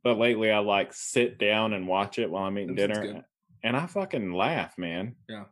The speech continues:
Speaker 1: I'm like, I
Speaker 2: Simpsons is
Speaker 1: don't
Speaker 2: good.
Speaker 1: laugh at a lot of <laughs> stuff, but I'm cracking up over
Speaker 2: Yeah,
Speaker 1: these
Speaker 2: Simpsons is
Speaker 1: dumbass jokes.
Speaker 2: Simpsons is always good. Oh, I did make a note of this. Yara Flor is the new Wonder Woman in the upcoming Future State series. It said that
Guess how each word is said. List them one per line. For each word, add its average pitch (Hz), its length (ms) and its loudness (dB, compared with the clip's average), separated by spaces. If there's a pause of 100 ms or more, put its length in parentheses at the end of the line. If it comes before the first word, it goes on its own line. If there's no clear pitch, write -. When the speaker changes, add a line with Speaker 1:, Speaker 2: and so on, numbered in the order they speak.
Speaker 1:
I'm 127 100 2
like, 135 180 4
I 165 60 4
Speaker 2:
Simpsons 226 80 4
is 233 60 4
Speaker 1:
don't 165 140 2
Speaker 2:
good. - 40 6
Speaker 1:
laugh 160 300 4
at 127 80 4
a 120 40 6
lot 117 200 4
of 139 80 0
<laughs> - 80 -4
stuff, 185 380 4
but 131 100 2
I'm 139 100 0 (600)
cracking 202 360 2
up 214 320 2 (280)
over 127 140 4
Speaker 2:
Yeah, 127 60 4
Speaker 1:
these 123 180 2
Speaker 2:
Simpsons - 40 -12
is 135 60 4
Speaker 1:
dumbass 147 420 2
jokes. 101 400 0
Speaker 2:
Simpsons 147 340 -10
is 113 100 -10
always 110 360 -8
good. 101 300 -14 (480)
Oh, 120 100 2
I 139 180 6
did 151 180 -2
make 127 180 -4
a 123 40 -6
note 110 200 -4
of 101 80 -12
this. 98 180 -12
Yara 175 260 6
Flor 170 240 4
is 131 120 0
the 113 80 -6
new 180 180 2
Wonder 147 260 -2
Woman 117 280 -6
in 113 80 -8
the 123 100 -4
upcoming 151 300 -8
Future 131 340 -8
State 120 320 -6
series. 123 400 -6
It 110 80 -20
said 123 220 -6
that 110 260 -6